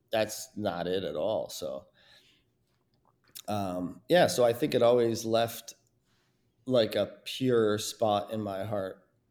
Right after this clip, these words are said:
doing these competitions because it, everybody was really f-, bros and, um, and then, you know, y-, it, and then,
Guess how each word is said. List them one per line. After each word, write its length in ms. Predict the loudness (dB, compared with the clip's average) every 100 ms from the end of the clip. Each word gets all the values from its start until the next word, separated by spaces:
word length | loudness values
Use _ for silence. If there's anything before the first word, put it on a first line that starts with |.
| _ _ _ _ -20 -8
doing 340 | -6 -4 -6
these 240 | -6 -8 -8
competitions 1160 | -6 -4 -4 -8 -16 -14 -8 -6 -6 -8 -10
because 680 | -12 -12 -8 -6 -8 -10 -16 _ -20 _ _ _ _ _ _ -2
it, 340 | -2 -2 -14 _ -4
everybody 480 | 0 2 4 2 2
was 280 | 0 -2 -4
really 680 | -2 -2 0 -4 -4 -8 -12 _ _ _ _ _ _ _ _ _ _
f-, 120 | -20 -18
bros 720 | -10 -2 0 0 -2 -4 -10 -16 _ _
and, 540 | -10 -8 -8 -10 -12 -20 _ _ _ _ _ _ _ _ -14
um, 400 | -12 -10 -12 -16 -20 _ _ _ _ _ _ _ _ _ _ _ _ _ _ _ _ _ -6
and 180 | -4 -2
then, 380 | -4 -4 -8 -8
you 140 | -8
know, 160 | -4 -6
y-, 220 | -6 -10 -12
it, 160 | -14 -14 -12
and 220 | -6 -4
then, 360 | -4 -4 -8